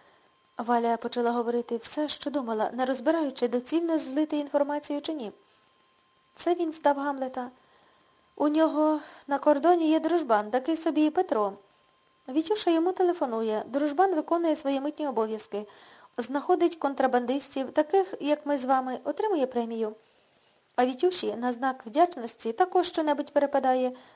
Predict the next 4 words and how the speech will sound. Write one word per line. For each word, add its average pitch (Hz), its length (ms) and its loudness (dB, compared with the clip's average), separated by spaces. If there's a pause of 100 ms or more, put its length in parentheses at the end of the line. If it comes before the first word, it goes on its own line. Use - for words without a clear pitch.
(200)
за 403 160 2
табличкою 320 560 2
ділення". 214 500 -4 (840)
"Валю, 208 340 -10